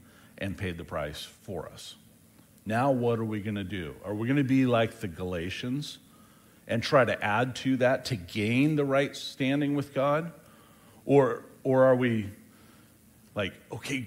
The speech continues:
God, thank you for this gift. Uh, let me pay you back for it"? No, it's a gift. You don't,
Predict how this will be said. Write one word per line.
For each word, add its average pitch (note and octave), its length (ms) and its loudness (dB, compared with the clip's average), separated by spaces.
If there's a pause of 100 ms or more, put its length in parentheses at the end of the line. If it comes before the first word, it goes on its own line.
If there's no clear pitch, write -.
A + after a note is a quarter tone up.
God, C3+ 280 2
thank D3 360 2
you C#3+ 60 2
for - 180 -4
this A#2 240 -2
gift. A2+ 760 -2
Uh, A2+ 200 2
let B2+ 160 2
me E3+ 120 2
pay D#3 160 4
you B2+ 120 4
back G2 320 -2
for E2+ 240 -8
it"? - 140 -10 (1600)
No, G2 160 -6
it's F2+ 140 -10
a G2+ 40 -10
gift. - 480 -10 (920)
You F2+ 80 -8
don't, G#2 240 -6